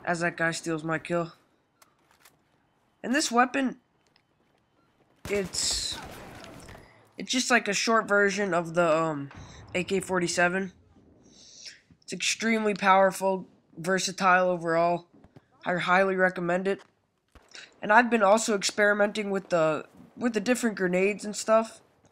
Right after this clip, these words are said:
And there's just so many situations where I just suck with grenades, just can't get the kill. So that's just because all the other grenades,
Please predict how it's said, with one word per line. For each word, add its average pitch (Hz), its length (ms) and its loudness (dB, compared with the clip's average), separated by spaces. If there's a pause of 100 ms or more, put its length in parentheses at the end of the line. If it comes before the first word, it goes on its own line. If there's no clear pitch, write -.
(1040)
And 240 140 4
there's 302 140 6
just 269 200 4
so 269 140 8
many 254 160 6
situations 220 800 0
where 202 120 4
I 208 120 6
just 190 240 -2
suck 202 320 0
with 190 160 -10
grenades, 180 520 0
just - 280 -4
can't 196 240 -2
get 185 180 -4
the 170 80 -6
kill. 175 460 -2 (500)
So 202 480 4 (320)
that's 226 260 4
just 226 160 -4
because 202 440 2 (100)
all 233 160 6
the 220 140 2
other 208 160 2
grenades, 185 600 0